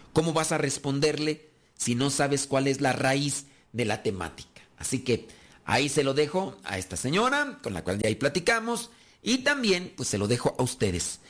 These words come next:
Si te dicen algo, "Oye, que esto no, que esto lo otro", ¿por qué?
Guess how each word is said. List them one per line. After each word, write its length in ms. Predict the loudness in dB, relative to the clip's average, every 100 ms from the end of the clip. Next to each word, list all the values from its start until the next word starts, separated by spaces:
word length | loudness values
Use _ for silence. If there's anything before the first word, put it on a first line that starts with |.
| -20 -4
Si 160 | 0
te 100 | 2
dicen 360 | 2 2 2 2
algo, 300 | 2 0 0
"Oye, 280 | 2 2 2
que 100 | 0
esto 220 | 0 0
no, 240 | 0 -2
que 80 | -2
esto 180 | -2 2
lo 80 | 2
otro", 220 | 0 0
¿por 240 | 0 0
qué? 440 | 2 0 0 -4